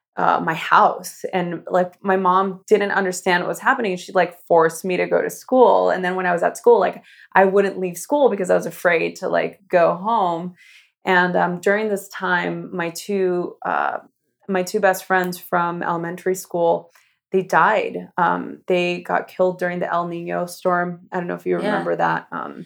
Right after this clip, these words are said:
Speaker 2: Do you f-, did they pass away before you were having this pa-, pan-, or during,
Speaker 1: They were
Speaker 2: like
Speaker 1: hap-, like, it happened all during, like, the same
Speaker 2: Interesting.
Speaker 1: time. So I feel like that event really
Speaker 2: Compounded it.
Speaker 1: Yeah, it made it,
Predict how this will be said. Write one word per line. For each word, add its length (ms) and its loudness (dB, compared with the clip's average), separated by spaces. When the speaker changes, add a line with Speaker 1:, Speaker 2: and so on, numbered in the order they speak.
Speaker 2:
Do 120 -4
you 60 2
f-, 560 -18
did 200 0
they 320 0
pass 240 0
away 180 2
before 400 -2
you 140 0
were 60 0
having 400 -2
this 280 -2
pa-, 220 -4
pan-, 180 -6
or 60 -2
during, 320 -2
Speaker 1:
They 160 8
were 140 4
Speaker 2:
like 40 0
Speaker 1:
hap-, 380 4
like, 280 4
it 160 4
happened 380 2
all 200 4
during, 500 2
like, 220 -2
the 100 2
same 420 -2
Speaker 2:
Interesting. 40 -8
Speaker 1:
time. 300 -2
So 120 0
I 80 4
feel 340 -2
like 400 -4
that 440 0
event 480 -2
really 520 -6
Speaker 2:
Compounded 560 -18
it. 140 -4
Speaker 1:
Yeah, 440 2
it 100 -8
made 240 0
it, 200 0